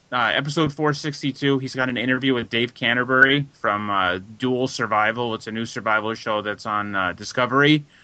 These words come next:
And this interview is incredible because I had no idea who this, uh, <clears throat> who this Dave Canterbury was. I knew who Cody Lundin was 'cause I've read one of his books and part of another one of his books.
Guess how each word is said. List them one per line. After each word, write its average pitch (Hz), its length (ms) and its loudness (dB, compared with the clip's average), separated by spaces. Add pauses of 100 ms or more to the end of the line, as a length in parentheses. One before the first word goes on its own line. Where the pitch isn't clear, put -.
(380)
And 139 140 6
this 143 160 2
interview 170 340 4
is 131 100 0
incredible 131 460 2
because 123 300 -6
I 131 100 0
had 135 220 -2
no 131 140 0
idea 123 320 0
who 123 200 -6
this, 113 380 -4
uh, 101 300 2 (340)
<clears throat> - 240 -20
who 156 480 2
this 131 160 -4
Dave 131 220 0
Canterbury 127 480 0
was. 123 440 0
I 127 140 0
knew 147 200 4
who 151 200 4
Cody 127 360 -2
Lundin 120 460 -2
was 110 240 0
'cause 113 160 -6
I've 113 180 0
read 117 180 2
one 110 220 -2
of 107 280 -6
his 107 140 -10
books 107 480 -4
and 104 200 -4
part 120 200 2
of 107 100 -2
another 113 260 0
one 107 140 -4
of 95 80 -8
his 101 140 -8
books. 101 480 -4